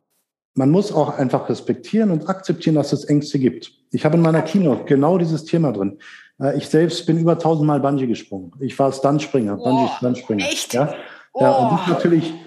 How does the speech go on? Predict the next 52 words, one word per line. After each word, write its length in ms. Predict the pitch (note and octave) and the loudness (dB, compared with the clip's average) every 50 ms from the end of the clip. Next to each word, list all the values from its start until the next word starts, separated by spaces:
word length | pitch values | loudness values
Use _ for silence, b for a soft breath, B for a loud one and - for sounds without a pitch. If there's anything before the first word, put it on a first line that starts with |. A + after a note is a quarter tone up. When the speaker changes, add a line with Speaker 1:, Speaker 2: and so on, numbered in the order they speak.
| B _ - | B _ -4
Speaker 1:
ein 80 | D3 | -4
schöner 340 | - - E3+ F3+ G#3 F#3 E3 | 0 2 2 4 4 4 2
Aufhänger, 440 | C#3+ C#3+ F3 - - G3 G3+ G3+ G3 | 2 2 2 2 0 0 0 2 2
den 140 | F3+ F3 D#3+ | 2 2 2
Leuten 260 | D#3+ E3 E3 E3 E3+ | 2 2 2 0 -2
klarzumachen, 760 | D3+ - D3+ D#3+ D#3+ - - F3 E3+ E3+ E3+ F3+ F3+ F3 b b b b b b b b | -2 0 0 -2 -2 -2 -2 -2 -2 -2 -2 -4 -4 -6 b b b b b b b b
als 180 | - D3+ D3 - | -10 -4 0 0
ich 80 | D#3+ | 0
das 80 | C#3 D#3 | 0 0
erste 220 | F3+ F#3 F#3 - | -2 -4 -2 0
Mal 140 | F3+ F3 E3+ | 0 2 2
da 100 | E3+ F3+ | 2 2
oben 180 | F#3 G3 G3+ A3 | 2 2 0 0
stand. 440 | - - - A#2+ A2 G2+ - - - _ _ _ _ _ _ _ - | -2 0 0 0 0 -2 -4 -6 -14 _ _ _ _ _ _ _ -10
Ich 120 | B2 - | -8 -6
habe 140 | C3+ D3+ - F3 | -4 0 0 0
mir 60 | D#3 | 2
beinahe 260 | C#3 C#3+ D3 E3 E3+ | 2 0 0 0 2
in 60 | E3 D#3+ | 2 2
die 80 | D3 | 2
Hosen 260 | C3 D#3+ G#3+ G3 F3 C#3+ | 2 2 0 0 0 0
gemacht 300 | A#2+ G#2+ G#2 - - - | 2 0 0 -2 -6 -10
vor 120 | - A#2 G#2+ | -12 -12 -10
Angst. 200 | G#2 - - A#3 | -12 -6 -4 -2
Speaker 2:
Oh, 60 | B3 | -2
das 160 | A#3 A3+ A#3 | -2 -2 -4
glaube 320 | - B3+ B3 A#3+ A3+ G3+ G#3+ | -2 -2 0 0 0 0 -2
ich 140 | G#3 G#3 - | -2 -4 -4
dir. 340 | G#3 G3 G3 G3 G#3 G3+ | -2 -2 0 -2 -2 -2
Allein 280 | - A3+ A#3+ A#3+ B3 B3 | -2 0 0 0 0 2
der 100 | C4 C#4+ | 2 2
Speaker 1:
Ja? 60 | G3+ B3 | 2 2
Speaker 2:
Gedanke 380 | G#3+ B3 A#3+ C4 C#4+ C#4 B3 | 0 0 -2 -2 -2 -4 -2
lässt 260 | G#3+ G#3 A#3 A3+ - | -2 -2 -2 -2 -4
mich, 260 | A3+ B3 B3 - - - | -4 -4 -4 -4 -6 -4
äh, 460 | - G3+ G3+ G3 G3+ G3+ G3+ G#3 - - - - - - - - - - | -2 -2 0 0 0 0 -2 -2 -4 -6 -8 -10 -10 -10 -10 -12 -12 -6
aufgeregt 440 | - G#3 A3 G#3+ - G#3+ D3 D3 - | -2 -2 -2 -2 0 0 2 2 2
Speaker 1:
Ja. 60 | - | 0
Speaker 2:
werden. 240 | F#3+ F#3 G3 F#3 F#3 - | -2 -2 -2 -4 -4 -4
Mhm. 240 | G#3 G#3+ A3+ B3 C4+ - | -4 -4 -2 -2 -2 -2
Speaker 1:
Ja, 100 | F3+ D#3+ | -2 0
und 180 | - D#3 C#3+ C#3 - - | 0 0 0 0 -2 -2
ich 160 | D3 C#3 D#3 | -2 0 2
habe 140 | E3 D#3+ - | 0 2 4
selbst 300 | E3 F3+ F#3 F3 - F3+ | 2 2 2 2 0 0
noch 120 | D#3+ - | 0 0
Filmaufnahmen 1080 | - - F#3 G3+ G3+ F#3 F#3 E3+ D#3+ D#3 D#3 D3+ D3 - E3 D#3+ E3 E3+ E3+ F3 E3+ D3+ | 2 2 2 2 2 2 0 0 0 0 0 0 0 0 0 0 0 0 0 0 -2 -2
vom 240 | - - E3 D#3+ | -2 -2 -2 -2
Sprung 300 | D3+ - - E3+ F3 E3 - | -2 -4 -2 -2 -2 0 0
von 120 | - E3 | 0 0
der 100 | D#3 D#3 | 0 2
Europabrücke. 800 | D#3 D3+ G#3 A#3+ A3 - D#3 - - A2 A2+ G#2 - - F#2 F2 | 2 2 2 2 2 2 0 0 0 -2 -4 -4 -4 -6 -10 -10